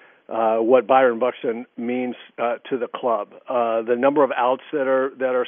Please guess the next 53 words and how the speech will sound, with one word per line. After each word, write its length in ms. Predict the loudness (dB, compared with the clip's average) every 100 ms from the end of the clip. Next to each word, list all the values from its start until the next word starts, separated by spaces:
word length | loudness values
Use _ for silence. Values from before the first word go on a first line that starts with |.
| -4
saved, 440 | -4 -2 -6 -8 -20 _ -20 _ -6
the 80 |
number 220 | -2 0 0
of 80 |
extra 280 | -2 -6 -12
base 240 | -8 -8 -8 -8
hits 160 | -10 _
that 140 | -6 -2
are, 240 | -2 -4 -6
that 140 | -6 -4
are 240 | -2 -4 -4
saved, 460 | -4 -4 -4 -8 -6
uh, 160 | -6 -4 -4 0
all 140 | 2
the 120 | 2 -4
things 200 | -6 -4
that 120 | -6
he 140 | -6 -8
does. 340 | -6 -6 -6
I 40 |
mean, 240 | -8 -8 -8
he's, 680 | -10 -20 -20 -20 _ -12 -10
i-, 120 | -6
i-, 300 | -6 -6 -8
in 160 | -10 -2
my 220 | 0 0
view, 240 | -2 -6
the, 580 | -4 -4 -4 -4 -4 -4
um, 320 | -8 -12 -8
when 140 | -6 -6
he's 100 | -6 -2
healthy, 440 | 0 0 0 -4
and 240 | -4 -6 -16
i-, 240 | -14 -10 -10 -10
i-, 80 | -14
he's 320 | -14 -10 -10 -10
the 40 | -8
best 220 | -8 -8 _ _ _ -20 -20 _ -4
center 200 | 0 0 0
fielder 380 | 0 0 2 0
in 120 | -2
the 80 | -4
game. 440 | -4 -2 -2 -4
And 180 | -8 -6
you 120 | -6
talk 240 | 0 0 0
about 260 | -2 -4
being 200 | -6 -10 -8
strong 320 | -2 -2 -2
up 120 | -4
the 80 | -6
middle, 360 | -4 -2 -2 -2
and, 220 | -8